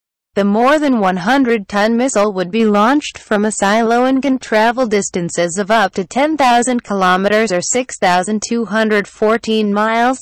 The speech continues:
through the North or South Poles to deliver an enormous ten ton payload. Though heavy, it is not slow,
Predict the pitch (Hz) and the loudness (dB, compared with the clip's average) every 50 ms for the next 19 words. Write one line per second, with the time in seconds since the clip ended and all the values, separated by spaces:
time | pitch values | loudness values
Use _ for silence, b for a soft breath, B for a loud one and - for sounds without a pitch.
0 | - - - 220 196 185 185 180 175 175 180 196 220 214 - 185 180 180 - - | -8 -4 -2 0 0 0 0 0 0 0 0 0 0 0 0 -2 -2 -2 -2 -2
1 | 202 196 202 220 - - 262 254 240 240 233 240 226 - - - _ - 233 185 | 0 0 0 0 -2 0 0 2 2 2 2 0 0 -4 -10 -18 _ -6 -4 -2
2 | 202 196 202 226 254 269 214 202 196 185 180 175 175 170 170 165 165 175 196 214 | -2 -2 0 0 0 0 0 0 0 0 0 -2 -4 -4 -6 -4 -4 -2 -2 -2
3 | 233 254 254 - - - - 254 247 233 226 196 - 208 202 202 202 - - 226 | -2 -2 -2 -4 -6 -4 -2 0 0 2 0 0 0 -2 -2 -2 -2 -4 -2 -2
4 | 247 262 247 208 175 165 156 156 156 170 165 _ _ _ _ _ _ _ _ - | 0 0 2 2 2 2 2 0 -2 -6 -12 _ _ _ _ _ _ _ _ -2
5 | 190 185 180 196 240 226 247 277 269 277 277 - - 208 196 202 180 - 180 180 | -2 0 0 0 0 0 0 -2 -2 -2 -4 -6 -6 -4 -2 -2 -2 -2 -2 0
6 | 185 220 269 254 - - - - 214 214 220 240 269 285 277 | 0 0 0 -2 -6 -8 -6 -2 0 2 2 2 2 0 -4